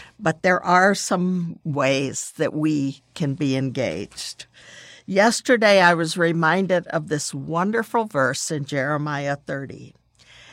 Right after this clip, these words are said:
"In that day, declares the Lord Almighty,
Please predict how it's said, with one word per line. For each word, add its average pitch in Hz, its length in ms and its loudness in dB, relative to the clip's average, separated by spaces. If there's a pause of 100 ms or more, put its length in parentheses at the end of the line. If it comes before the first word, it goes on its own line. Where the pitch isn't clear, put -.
(260)
"In 170 220 2
that 247 300 2
day, 175 500 2 (100)
declares 151 600 -2
the 151 160 -2
Lord 151 440 2 (120)
Almighty, 135 1000 -6